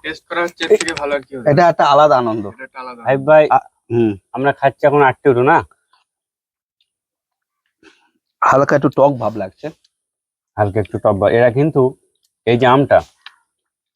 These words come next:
Speaker 3: এই আমটা সম্ভবত আমার যতটা আইডিয়া
Speaker 2: কিন্তু খেতে যে
Speaker 3: মাটির
Speaker 2: খুব,
Speaker 3: গাছের আম।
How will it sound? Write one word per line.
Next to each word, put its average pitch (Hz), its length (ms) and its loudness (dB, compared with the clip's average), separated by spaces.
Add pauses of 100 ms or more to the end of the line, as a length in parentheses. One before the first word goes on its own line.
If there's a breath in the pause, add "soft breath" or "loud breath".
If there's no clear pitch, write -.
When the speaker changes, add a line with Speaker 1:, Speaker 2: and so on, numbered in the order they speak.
Speaker 3:
এই 110 80 0
আমটা 127 380 4
সম্ভবত 131 500 -2
আমার 127 460 0
যতটা 120 340 -2
আইডিয়া 113 380 4
Speaker 2:
কিন্তু 185 220 2
খেতে - 200 -4
যে 151 60 4
Speaker 3:
মাটির 170 260 2
Speaker 2:
খুব, 127 80 -4
Speaker 3:
গাছের 139 240 2
আম। 98 160 -2